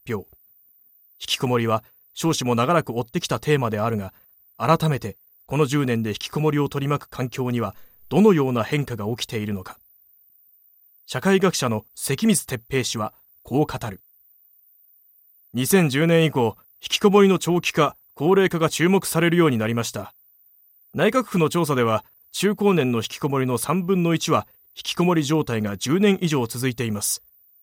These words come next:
対策として、政府は引きこもり地域支援センターを設置。二千十三年には、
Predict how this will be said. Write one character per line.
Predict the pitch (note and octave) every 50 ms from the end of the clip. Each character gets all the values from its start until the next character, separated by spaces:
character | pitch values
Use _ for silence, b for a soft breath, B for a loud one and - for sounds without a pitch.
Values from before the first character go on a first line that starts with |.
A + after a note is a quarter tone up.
| _ _ _ _ _ _ _ _ _ _ _ _
対 | - C#3 C#3
策 | - D#3 -
と | - D3+
し | - -
て、 | D3 C3 B2 b b b b _ _
政 | - - F#3 F#3+ F3 A#2+
府 | C3 C3
は | B2
引 | A2+ -
き | - -
こ | - F#3+
も | F3+ F#3+
り | F#3+ F#3
地 | - - -
域 | G3 F#3 - -
支 | - - F#3+
援 | F#3+ F3+
セ | - - F3+ F3
ン | D#3
タ | - - C3 C3+
ー |
を | D#3 E3+ D#3+
設 | - - A2+ -
置。 | - - - - - _ _ _ _ _ _ _ _ _ _ _ _ -
二 | B2 B2+
千 | - A#3 G#3 D#3
十 | A#2 D3 F#3+
三 | F3+ G3 F#3+ F3 D3
年 | B2+ A2+ A2
に | G#2+
は、 | G#2 G2+ G2+ -